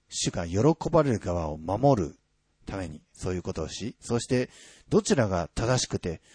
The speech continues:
どちらが間違っていたかを明らかに示すために、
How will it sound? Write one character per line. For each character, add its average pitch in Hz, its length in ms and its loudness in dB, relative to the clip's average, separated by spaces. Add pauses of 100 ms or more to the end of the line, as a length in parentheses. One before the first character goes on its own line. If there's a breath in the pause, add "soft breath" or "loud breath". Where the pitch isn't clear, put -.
(300 soft breath)
ど 160 120 4
ち 165 100 0
ら 107 140 2
が 127 120 2
間 95 120 0
違 - 20 -8 (200)
っ 165 60 -2
て 110 120 -4
い 82 80 -4
た 92 140 -4
か 92 140 -4
を 80 100 0
明 185 200 0
ら 190 80 2
か 101 140 -4
に 85 80 -8
示 123 260 -6
す - 60 -16
た 110 80 -2
め 95 100 -4
に、 76 140 -12